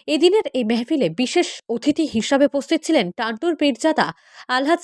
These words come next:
আব্দুল বাসিত চৌধুরী, মাওলানা ফখরুল ইসলাম সাহেব, মাওলানা কারি নজরুল ইসলাম লস্কর সহ আরও বিশিষ্ট উলামায়ে কেরামগণ। মোকাম তথা মাদ্রাসা পরিচালনা কমিটির সহ সম্পাদক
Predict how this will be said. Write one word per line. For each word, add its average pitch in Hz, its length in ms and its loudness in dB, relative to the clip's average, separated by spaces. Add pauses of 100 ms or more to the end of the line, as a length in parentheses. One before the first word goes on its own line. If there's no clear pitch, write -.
আব্দুল 226 300 0
বাসিত 202 420 0
চৌধুরী, 208 340 -2 (420)
মাওলানা 226 480 2
ফখরুল 247 520 0
ইসলাম 220 300 0
সাহেব, 220 360 0 (520)
মাওলানা 226 440 2
কারি 214 280 -2
নজরুল 214 460 0
ইসলাম 220 300 -2
লস্কর 190 380 -2
সহ 220 240 -2 (140)
আরও 214 200 0
বিশিষ্ট 226 400 -4 (140)
উলামায়ে 214 380 2
কেরামগণ। 247 500 0 (760)
মোকাম 277 300 2
তথা 320 240 0
মাদ্রাসা 254 440 0
পরিচালনা 311 540 0
কমিটির 269 360 0
সহ 247 280 0
সম্পাদক 269 500 -2